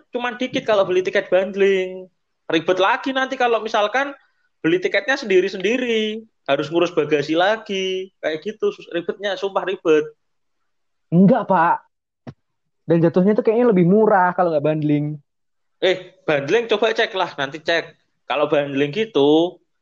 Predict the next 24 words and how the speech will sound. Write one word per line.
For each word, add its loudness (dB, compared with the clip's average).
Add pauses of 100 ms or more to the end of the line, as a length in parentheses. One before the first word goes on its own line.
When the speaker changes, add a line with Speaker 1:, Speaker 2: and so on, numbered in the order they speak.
Speaker 1:
kemarin -2
Lebaran 0
itu 0
tiga -4
juta -2
sekian. -2 (400)
Speaker 2:
Hmm. 2 (360)
Speaker 1:
Paling -4
murah -4
itu, 0
paling 0
murah. 0 (2250)
Kalau -2
Speaker 2:
Hmm. 2
Speaker 1:
bundling, 2
cuma -6 (720)
nggak -2
tahu 0
sih 0
kalau 0
sekarang -2
karena -2
ditutup -2
ya. -2